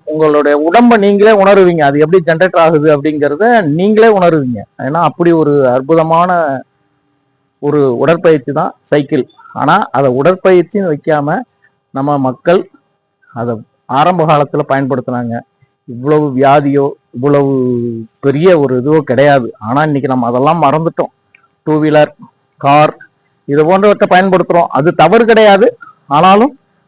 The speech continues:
சைக்கிள் ஓட்டுறங்கிற அந்த பயிற்சியை கண்டிப்பா எடுங்க. அது உங்களுக்கு வாழ்க்கையில மிகப்பெரிய நல்லது தரும். இன்னைக்கு சைக்கிள் பாத்தீங்கன்னா,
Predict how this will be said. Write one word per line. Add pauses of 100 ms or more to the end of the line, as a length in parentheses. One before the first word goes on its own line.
சைக்கிள்
ஓட்டுறங்கிற
அந்த
பயிற்சியை (240)
கண்டிப்பா
எடுங்க. (680)
அது
உங்களுக்கு (280)
வாழ்க்கையில (400)
மிகப்பெரிய
நல்லது
தரும். (800)
இன்னைக்கு
சைக்கிள்
பாத்தீங்கன்னா,